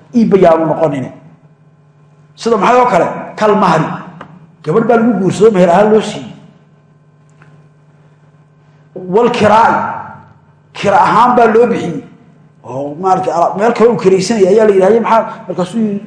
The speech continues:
"Nuska aan gurigan ku leeyahay, ninkan aan gurigan isla leenahay,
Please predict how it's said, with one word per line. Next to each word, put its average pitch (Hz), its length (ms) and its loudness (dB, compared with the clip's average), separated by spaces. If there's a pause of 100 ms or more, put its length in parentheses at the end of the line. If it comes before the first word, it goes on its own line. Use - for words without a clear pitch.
(260)
"Nuska 226 320 -2
aan 170 240 2 (480)
gurigan 233 280 -2 (200)
ku 226 120 0
leeyahay, 185 360 2 (240)
ninkan 214 200 -4
aan 214 100 0
gurigan 220 220 2
isla 214 180 -4
leenahay, 190 300 -2